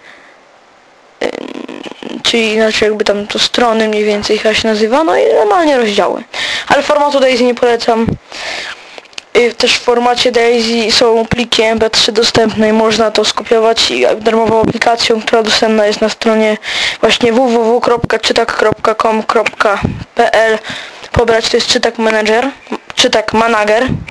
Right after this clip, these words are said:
To jest, służy do przerabiania książek z formatu M P trzy na format czytak. No, wszystkie różne pliki, muzyczne, niemuzyczne. Właśnie podcasty na przykład, to ja tak robiłem, że przerabiałem na czytaka i sobie odsłuchiwałem.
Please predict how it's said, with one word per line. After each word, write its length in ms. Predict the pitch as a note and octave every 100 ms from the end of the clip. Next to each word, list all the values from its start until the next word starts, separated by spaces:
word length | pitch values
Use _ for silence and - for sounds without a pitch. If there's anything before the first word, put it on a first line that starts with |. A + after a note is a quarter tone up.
| - - - - - - - -
To 160 | B3+ B3
jest, 200 | B3 -
służy 280 | - A#3+ B3
do 140 | A3+
przerabiania 560 | A3 B3+ A#3 A3+ A#3+ A3+
książek 480 | - A#3+ A#3 A#3
z 120 | - A#3
formatu 440 | A#3+ A#3+ A#3+ B3+
M 120 | A#3+
P 60 | A3+
trzy 220 | - - A#3+
na 100 | A3+
format 320 | A3+ A3+ A3
czytak. 420 | - A3+ F#3 - - B4+ C5
No, 100 | F4
wszystkie 360 | C4+ D#4 - C4
różne 260 | A#3+ A#3
pliki, 540 | C4 - E4+ - C#4+ B3+ - - - -
muzyczne, 640 | C4+ C4 C#4 - B3+ B3 A#3 - -
niemuzyczne. 540 | B3 A#3+ A#3 A3+ A#3 A3 - - - - -
Właśnie 260 | - B3 D4+
podcasty 600 | - - F#4+ D#4+ - C#4
na 120 | A#3+
przykład, 480 | - A#3+ A#3+ A#3+ A#3
to 100 | C4
ja 120 | B3
tak 200 | B3+ B3+
robiłem, 360 | C#4 B3+ C4+ A#3+
że 120 | A#3
przerabiałem 500 | - B3+ A#3 C4+ B3+
na 80 | A3
czytaka 440 | - A#4+ A#4+ F4 - - - - -
i 20 |
sobie 260 | A4+ G#4 F4+
odsłuchiwałem. 580 | - - D4 B3 A3+